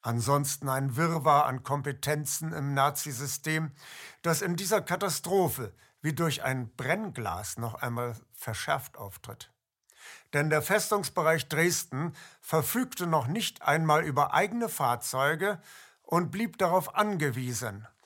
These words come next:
seinen Materialforderungen im Dschungel der Zuständigkeiten Gehör zu verschaffen,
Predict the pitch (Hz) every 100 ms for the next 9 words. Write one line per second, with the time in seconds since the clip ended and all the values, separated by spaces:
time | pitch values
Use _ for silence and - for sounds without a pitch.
0 | _ - - 135 123 117 - 113 120 117
1 | 113 110 135 180 165 _ _ _ - -
2 | 117 123 123 123 127 123 - 113 - 165
3 | 196 185 143 135 - 180 - 139 131 123
4 | - 127 123 123 113 - - _ _ 131
5 | 117 151 180 - 117 98 - 104 101 95
6 | 87